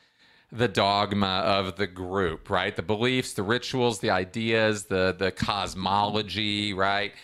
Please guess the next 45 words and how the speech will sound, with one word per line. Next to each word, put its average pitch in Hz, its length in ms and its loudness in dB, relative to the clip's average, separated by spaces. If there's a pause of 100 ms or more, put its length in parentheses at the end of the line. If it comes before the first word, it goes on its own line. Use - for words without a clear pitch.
(280)
I 139 140 -2
mean, 135 360 -6 (260)
we 165 160 4
already 214 280 4
know 120 460 4
that 110 100 0
when 113 100 -4
it 120 80 -8
comes 127 200 -2
to - 80 -10
Scientology, 98 1040 0
it's 120 240 -2
all, 139 220 4
I, 131 160 0
I 131 120 2
really 165 340 2
hope 135 220 2
everybody 101 420 2
knows 85 460 0
that 95 280 2
it 113 160 0
is 113 200 0
really 117 640 0
next 104 420 -4
to 95 100 -6
useless 90 680 -6
to - 100 -6
bring 95 240 -2
up 92 100 -4
Xenu 90 500 -4 (380)
or 110 180 2
talk 110 340 2
at 110 100 4
all 113 340 4
about 92 320 0
their 98 100 0
confidential 92 640 -4
beliefs 85 400 -4
or 98 80 -6
any 87 160 -4
of 85 80 -6
that - 160 -6
kind 85 160 -6
of 85 80 -10
stuff. - 320 -10